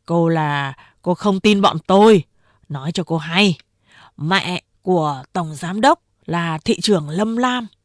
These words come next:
của thành phố mình, còn bố tôi thì là cục trưởng cục tài chính của thành phố. Cô xem, bọn tôi có phải loại người xấu không nào?"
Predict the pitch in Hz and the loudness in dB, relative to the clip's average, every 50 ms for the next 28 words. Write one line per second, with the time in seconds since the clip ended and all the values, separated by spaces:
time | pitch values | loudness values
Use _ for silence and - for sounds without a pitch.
0 | _ _ _ - 170 160 - 190 165 156 - - 175 180 202 240 247 220 175 151 | _ _ _ -6 -6 -4 -4 -4 -4 -4 -2 -2 0 0 2 2 2 0 0 -2
1 | - _ _ _ _ - - 160 156 151 156 147 143 143 147 _ _ _ - 180 | -8 _ _ _ _ -10 -8 -6 -6 -4 -6 -6 -8 -10 -12 _ _ _ 0 2
2 | 180 202 254 - - 247 247 262 247 220 _ _ _ _ - - 170 160 156 143 | 2 2 2 2 2 4 4 4 2 0 _ _ _ _ -10 -6 -6 -6 -6 -6
3 | _ - 208 165 _ - - 202 190 160 147 147 147 - _ _ _ - 202 - | _ 0 -2 -2 _ -2 0 0 0 0 0 -4 -10 -12 _ _ _ -4 -4 -4
4 | _ - 202 - - 156 - 202 185 208 262 - - 208 175 - 190 170 147 - | _ -4 -4 -4 -4 -2 0 0 0 0 -2 -4 -4 -4 -4 -2 -4 -4 -2 0
5 | 196 190 202 262 - _ _ _ _ - 147 160 - - 165 170 185 202 214 214 | 2 2 2 0 -4 _ _ _ _ -10 -10 -8 -8 -8 -6 -4 -2 -2 -2 -4
6 | 208 _ _ _ _ _ _ _ _ - 190 185 160 196 - 277 262 262 277 285 | -4 _ _ _ _ _ _ _ _ 0 0 0 0 0 0 2 2 4 2 0
7 | 269 - _ _ _ _ _ - 339 - 330 262 220 240 214 175 240 254 247 254 | -2 -6 _ _ _ _ _ -4 0 2 4 4 4 4 2 0 0 0 2 4
8 | 254 247 247 247 240 - - 262 254 311 359 - 339 320 302 294 262 247 247 262 | 6 6 6 4 2 2 4 4 6 6 4 2 0 -2 -2 -2 -4 -4 -6 -10